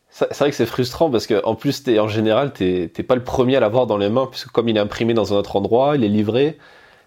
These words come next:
Euh, moi, c'était le même problème, le livre Para que j'ai fait avec les, sur les parachutistes, c'est un, un général, euh, deux étoiles qu'il avait dans les mains avant moi. <laughs> Et en plus, il était genre à, à trois cents mètres de chez moi, parce que je suis pas loin de là où il est, là où il bosse.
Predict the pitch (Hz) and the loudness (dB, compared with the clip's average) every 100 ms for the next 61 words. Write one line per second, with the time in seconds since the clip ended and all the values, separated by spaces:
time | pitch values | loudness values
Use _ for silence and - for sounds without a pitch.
0 | 127 123 127 123 117 117 131 139 117 104 | -4 -2 -2 0 0 0 2 2 2 2
1 | 101 101 - 117 127 117 101 120 110 101 | 0 0 0 2 0 -2 -2 -4 0 0
2 | 113 101 104 - 117 156 - 107 98 - | 0 2 0 0 -4 -4 0 -2 0 -2
3 | 104 101 135 131 131 135 143 117 107 104 | -4 -2 0 0 2 2 2 2 2 2
4 | 101 101 104 104 117 123 123 156 160 - | 2 2 0 0 -2 0 0 0 -2 -2
5 | 120 117 123 123 120 123 160 160 135 127 | 0 2 2 0 0 0 0 2 0 2
6 | 135 156 622 622 523 240 - - _ - | 2 0 -2 -8 -4 -6 -6 -16 _ -14
7 | - 262 190 139 131 170 131 123 139 135 | -12 -8 -2 -2 0 -2 -2 0 2 2
8 | 147 131 113 127 127 - 143 143 135 127 | 2 2 2 0 0 0 2 2 2 0
9 | 131 - 147 160 - - 113 110 120 123 | 0 2 2 0 -2 -6 -6 -2 0 2
10 | 127 110 101 104 110 110 104 101 113 - | 0 -2 -2 0 0 0 -2 -4 -6 -8
11 | 110 107 127 160 - | -6 -2 0 -2 -6